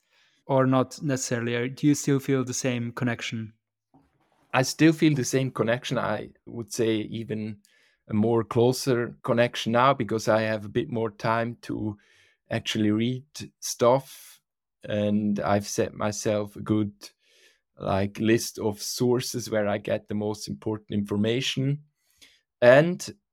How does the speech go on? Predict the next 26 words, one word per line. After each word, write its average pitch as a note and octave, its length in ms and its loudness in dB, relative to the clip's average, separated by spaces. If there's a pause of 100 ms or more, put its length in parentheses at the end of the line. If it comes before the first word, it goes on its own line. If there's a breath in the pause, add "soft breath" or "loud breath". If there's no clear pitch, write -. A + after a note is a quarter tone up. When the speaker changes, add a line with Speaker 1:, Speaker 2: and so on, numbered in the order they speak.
(140)
Speaker 2:
additionally, C3 840 -2
I - 300 -6
would A#2 140 -6
say A#2 260 4
I A2+ 240 6
even B2 340 -2
have A#2 260 4
a A#2 60 -2
less A2+ 420 2
biased G#2+ 460 0
perspective. - 760 -8 (1120)
Speaker 1:
Less B2+ 160 -2
Speaker 2:
Uh, G2+ 60 -4
Speaker 1:
biased, B2 540 -2
Speaker 2:
less A#2 240 2
Speaker 1:
yeah. A2+ 60 -8
Speaker 2:
biased, G#2 440 4
because A2+ 320 0
when A#2 180 -2
Speaker 1:
Ah. A#2+ 60 2
Speaker 2:
you're A2+ 160 4
working A2 340 -2
inside A2 640 -2
such G#2+ 280 -4
a G#2 60 -8
company, B2+ 800 -2